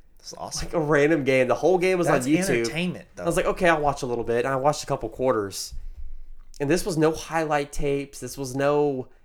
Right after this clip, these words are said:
Speaker 2: I don't even know how many, how many points he had that game.
Speaker 1: It was a good with the bad.
Speaker 2: But
Speaker 1: It was
Speaker 2: I
Speaker 1: a
Speaker 2: was just,
Speaker 1: full game.
Speaker 2: I was just watching him. And I was like, "Man, this dude could m-, move." Like, he would get the rebound and
Speaker 1: Yeah.
Speaker 2: just, like,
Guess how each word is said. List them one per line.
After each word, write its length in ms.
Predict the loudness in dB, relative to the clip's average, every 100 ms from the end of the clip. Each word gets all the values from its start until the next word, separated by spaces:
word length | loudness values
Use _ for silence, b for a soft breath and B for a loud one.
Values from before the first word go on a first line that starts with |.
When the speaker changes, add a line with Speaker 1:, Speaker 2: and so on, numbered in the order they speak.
| b
Speaker 2:
I 60 | 2
don't 80 | 4
even 100 | 4
know 80 |
how 180 | 2 0
many, 220 | 0 0 -2
how 80 | -8
many 160 | -8 -6
points 240 | -6 -6
he 80 | -6
had 200 | -4 -2
that 160 | -2 0
game. 100 | 0
Speaker 1:
It 40 |
was 140 | 0
a 60 | -2
good 240 | -4 -4
with 120 | -4 -6
the 60 |
bad. 400 | -12 -12 -10 -4
Speaker 2:
But 100 | -2
Speaker 1:
It 40 | 0
was 80 |
Speaker 2:
I 20 | 0
Speaker 1:
a 40 |
Speaker 2:
was 160 | 0 0
just, 120 | -2
Speaker 1:
full 120 | -4
game. 280 | -6 -10 -8
Speaker 2:
I 100 | -4
was 160 | -2 0
just 220 | -4 -8
watching 520 | -8 -6 -6 -8 -12 -10
him. 360 | -10 -10 -12 -20 -20 -20 -20 -20 -20 -20 -20 -16
And 140 | -6
I 80 | -2
was 120 | -2
like, 140 | -4 -10
"Man, 220 | -6 -2
this 160 | -2 -2
dude 220 | -4 -4
could 180 | -10 -12
m-, 260 | -12 -12 -12 -12 -14 -16 -16
move." 640 | -6 0 2 2 -2 -6 -18 -14
Like, 380 | -8 -6 -8 -12
he 240 | -10 -4
would 160 | -2 2
get 180 | 2 2
the 80 | -2
rebound 500 | -2 -2 -2 -4 -4
and 80 | -4
Speaker 1:
Yeah. 40 |
Speaker 2:
just, 180 | -6 -6
like, 260 | -10 -12